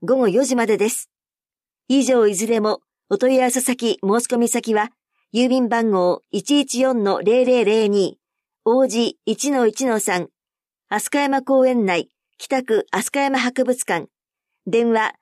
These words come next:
三九一六の一一三三番。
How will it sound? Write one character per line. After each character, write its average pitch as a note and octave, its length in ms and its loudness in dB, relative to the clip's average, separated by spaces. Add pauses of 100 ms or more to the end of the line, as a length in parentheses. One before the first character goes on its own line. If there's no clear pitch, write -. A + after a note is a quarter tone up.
(160)
三 C4+ 320 -4
九 C4+ 240 2
一 A#3 220 0
六 A#3+ 240 0
の G3 280 0
一 C4 280 0
一 C4 160 -4
三 A#3 220 0
三 A3+ 200 0
番。 F3+ 220 -2